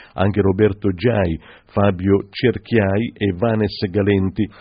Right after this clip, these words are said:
L'accusa è in concorso in aggiotaggio. La compagnia bolognese di assicurazione si difende:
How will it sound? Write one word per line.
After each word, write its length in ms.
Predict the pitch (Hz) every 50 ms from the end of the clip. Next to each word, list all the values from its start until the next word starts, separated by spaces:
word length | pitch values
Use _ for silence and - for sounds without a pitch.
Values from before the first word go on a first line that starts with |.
| - _ -
L'accusa 480 | 92 95 - - 147 156 151 - 147
è 60 | 131
in 360 | 127 123 120 113 110 - - -
concorso 720 | - 123 120 110 - - 147 143 139 135 120 - - 139 - -
in 260 | 120 117 120 117 113 113 - -
aggiotaggio. 880 | 113 117 113 98 - 120 113 - 95 82 78 76 73 69 78 82 80 - - - - - _
La 120 | - - -
compagnia 460 | - 120 107 113 117 127 127 120 104
bolognese 520 | 85 107 110 110 101 101 113 113 - 107
di 100 | 87 92
assicurazione 680 | 90 - - 92 78 95 90 87 - - 120 110 98
si 120 | 90 - 107
difende: 520 | 95 110 104 143 135 123 113 104 117 110